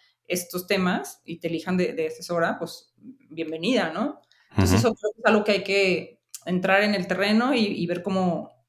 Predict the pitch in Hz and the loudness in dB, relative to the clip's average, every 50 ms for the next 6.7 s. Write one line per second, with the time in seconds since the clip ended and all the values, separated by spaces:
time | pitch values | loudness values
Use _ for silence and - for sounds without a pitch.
0 | _ _ _ _ 180 185 202 - 233 226 220 - 190 180 180 165 - - 175 170 | _ _ _ _ 0 0 0 0 0 -2 0 0 -2 -2 -2 -4 -2 -2 -2 -2
1 | - 175 170 170 170 175 180 180 185 185 185 175 160 - - - - _ _ _ | 0 0 0 0 2 4 4 4 4 2 2 0 -2 -4 -8 -14 -14 _ _ _
2 | _ _ - 165 165 160 - - 165 165 185 185 185 - - 180 175 180 180 175 | _ _ -6 -4 -4 -2 -2 -2 -2 0 -2 -2 -4 -4 -6 -6 -6 -4 -4 -6
3 | 151 143 - 160 160 - - - - - - 170 - 156 156 151 151 170 220 220 | -6 -6 -6 -6 -6 -6 -8 -10 -10 -12 -14 -14 -12 -12 -10 -8 -4 -4 -4 -4
4 | - - - - - - _ - 240 240 226 294 - 240 233 233 226 - 214 - | -6 -12 -16 -16 -16 -4 _ 4 4 6 6 4 4 4 2 0 0 -4 -10 -6
5 | - 190 185 190 190 - 226 214 220 240 226 220 214 - - 220 196 180 185 220 | -4 -2 0 0 0 4 6 8 8 8 6 4 -2 2 2 2 2 4 2 -2
6 | 220 240 214 180 165 165 156 147 147 - - - - _ | 0 0 0 0 0 -2 -2 -4 -4 -4 -6 -10 -16 _